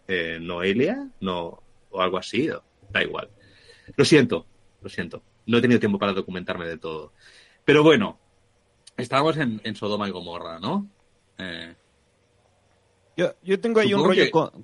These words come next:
Speaker 2: con Sodoma y Gomorra. Eh, porque,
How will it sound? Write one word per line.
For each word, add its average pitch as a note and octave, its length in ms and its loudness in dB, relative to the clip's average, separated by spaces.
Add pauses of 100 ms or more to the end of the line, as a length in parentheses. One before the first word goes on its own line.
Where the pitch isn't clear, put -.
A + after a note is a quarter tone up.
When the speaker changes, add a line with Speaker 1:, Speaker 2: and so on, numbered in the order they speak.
Speaker 2:
con A#2 160 -2
Sodoma C#3+ 360 -4
y D3 40 -6
Gomorra. A2+ 500 -4 (1400)
Eh, A#2+ 680 -6 (260)
porque, C3 800 -10